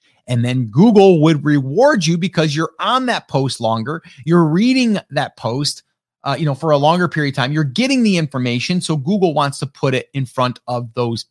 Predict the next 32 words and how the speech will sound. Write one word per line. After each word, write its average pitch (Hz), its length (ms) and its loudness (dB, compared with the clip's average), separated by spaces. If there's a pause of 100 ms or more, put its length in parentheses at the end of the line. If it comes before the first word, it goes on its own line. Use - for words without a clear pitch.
people, - 380 -14 (600)
right? 120 280 -6 (480)
Not 196 220 0
just 202 220 2
because 160 300 2
it 143 80 -4
has 143 280 0
six - 220 -4
thousand 120 400 2
words, 127 400 2
it's 123 120 -8
because 123 680 -4
it 147 100 -6
has 143 420 -4
more 131 340 -2
information 160 800 -4
that's 143 260 -2
useful. 185 420 -2
And 147 140 0
then 143 120 0
they 143 100 0
start 135 280 -6
looking 135 300 -6
at, 101 140 -6
like, 120 200 -4 (220)
how 151 260 2
long 139 380 0
someone 120 320 -6
sits - 320 -8
on 110 160 -4
that 98 180 -10
page. 208 560 -4